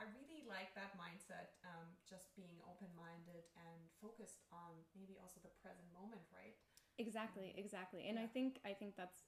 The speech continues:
Speaker 2: that's really the key. Um, and I think it would help if a lot, if a lot more people were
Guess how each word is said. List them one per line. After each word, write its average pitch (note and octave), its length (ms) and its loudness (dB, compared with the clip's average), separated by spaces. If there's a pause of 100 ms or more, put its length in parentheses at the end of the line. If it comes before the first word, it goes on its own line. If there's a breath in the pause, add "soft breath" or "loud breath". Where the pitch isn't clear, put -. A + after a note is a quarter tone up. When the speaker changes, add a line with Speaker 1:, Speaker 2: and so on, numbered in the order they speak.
(100)
Speaker 2:
that's A3 160 0
really G3 320 4
the F#3+ 80 -2
key. A#3+ 400 4 (560 soft breath)
Um, G#3 1040 4 (480)
and G#3+ 100 2
I G3+ 140 4
think A3 320 0 (560)
it G3+ 80 4
would G3+ 160 2
help A3 240 4
if G3 160 -6
a G3+ 80 0
lot, F#3 240 0 (260)
if - 140 -10
a G3+ 60 -2
lot G3 180 -2
more G3 160 -2
people G#3 320 -2
were G3 160 4